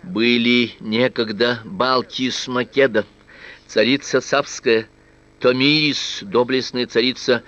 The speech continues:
Массагетов, была египетская царица Теа, ассирийская царица Семирамида, Изавель, царица израильская, Элисса, жена Сихарбала, основательница Карфагена. Почему бы халдейским царством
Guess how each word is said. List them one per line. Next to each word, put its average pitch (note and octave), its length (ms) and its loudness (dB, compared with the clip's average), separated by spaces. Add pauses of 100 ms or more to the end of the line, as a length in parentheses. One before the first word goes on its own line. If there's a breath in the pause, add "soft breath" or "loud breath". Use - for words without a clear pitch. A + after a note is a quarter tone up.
(180 loud breath)
Массагетов, A#2+ 840 0 (320 loud breath)
была A2 180 0
египетская C3+ 680 0
царица C#3+ 480 2
Теа, D3+ 520 2 (240 loud breath)
ассирийская C#3+ 680 -2
царица C#3+ 440 0
Семирамида, C#3 680 0 (260 loud breath)
Изавель, A#2 800 2
царица C#3+ 460 -2
израильская, C3 720 0 (280 loud breath)
Элисса, D3 760 2
жена C3+ 400 -2 (220 loud breath)
Сихарбала, C3 840 2 (220 loud breath)
основательница A#2+ 720 0
Карфагена. G#2 680 -2 (640)
Почему F#3+ 300 0
бы F3 140 2
халдейским E3+ 680 0
царством E3 540 -2